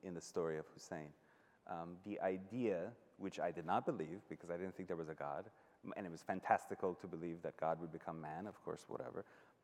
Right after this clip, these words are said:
but just as narrative, the idea that God himself would condescend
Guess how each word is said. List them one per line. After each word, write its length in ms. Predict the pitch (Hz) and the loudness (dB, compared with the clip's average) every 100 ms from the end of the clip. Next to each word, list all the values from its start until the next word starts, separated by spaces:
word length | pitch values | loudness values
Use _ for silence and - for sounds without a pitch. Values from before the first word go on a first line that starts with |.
| _ | _
but 220 | 170 131 - - - - - - _ _ _ _ - | 12 12 6 -12 -16 -20 -20 -20 _ _ _ _ -4
just 240 | 127 165 - | 2 2 4
as 180 | 120 104 | 2 6
narrative, 500 | 123 139 117 82 71 - | 10 10 10 6 -2 2
the 100 | 113 | 8
idea 440 | 101 101 110 131 | 8 6 2 2
that 200 | 120 87 - | 4 2 6
God 380 | 104 113 110 110 | 8 10 8 6
himself 680 | 113 95 - - 123 123 - - - - - - _ - | -2 -2 -4 -4 0 0 -2 -10 -18 -20 -20 -20 _ -14
would 420 | 101 101 101 92 - | -8 0 2 0 -4
condescend 960 | - 107 98 95 - - 113 101 95 | 2 2 4 2 2 6 6 6 2